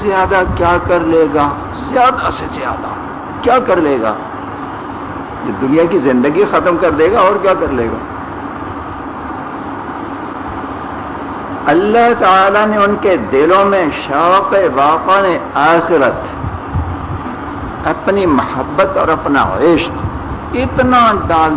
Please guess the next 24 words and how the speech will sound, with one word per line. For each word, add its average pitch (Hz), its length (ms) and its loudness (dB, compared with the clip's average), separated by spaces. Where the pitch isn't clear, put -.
دیا 175 360 2
کہ 165 140 -4
ان 160 300 0
کے 165 160 4
دل 143 220 4
میں 180 320 2
دنیا 151 300 2
کی 156 140 4
زندگی 170 640 2
کی 156 100 2
قدر 139 300 2
و 156 280 2
قیمت 165 320 2
ایک 156 160 2
مچھر 117 640 0
اور - 140 2
مکھی 123 380 0
جتنی 117 380 -2
بھی 104 120 -2
نہیں 104 220 -4
رہی، - 100 -8
مچھر - 400 0
کے - 60 0
پر 233 100 0